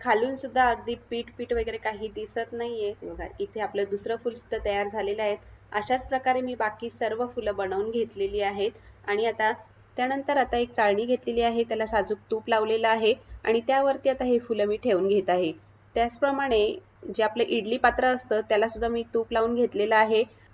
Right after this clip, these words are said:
आणि इडली पात्रामध्ये हे एक एक फुल एक एक वाटीमध्ये ठेवून घेतलं आहे. हे बघा, अशा प्रकारे इथे आपली सर्व फुलं तयार झालेली आहेत. खूप दिसायला अगदी सुरेख फुलं दिसतायत. आता त्यानंतर आपल्याला हे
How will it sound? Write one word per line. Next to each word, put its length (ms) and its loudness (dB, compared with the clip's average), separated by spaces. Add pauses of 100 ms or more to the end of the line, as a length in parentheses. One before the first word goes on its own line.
(140)
आणि 220 0
इडली 340 -2
पात्रामध्ये 580 2 (360)
हे 80 -4
एक 260 4
एक 120 -2
फुल 180 -2
एक 140 0
एक 140 -2
वाटीमध्ये 460 2
ठेवून 300 0
घेतलं 280 2
आहे. 220 0 (460)
हे 80 0
बघा, 160 0
अशा 280 -2
प्रकारे 340 0
इथे 220 -2
आपली 280 0
सर्व 360 0
फुलं 320 -2
तयार 260 4
झालेली 480 0
आहेत. 300 2 (580)
खूप 120 -12 (120)
दिसायला 420 0
अगदी 260 0
सुरेख 420 0
फुलं 280 2
दिसतायत. 460 2 (600)
आता 160 -2
त्यानंतर 500 2
आपल्याला 380 4
हे 260 6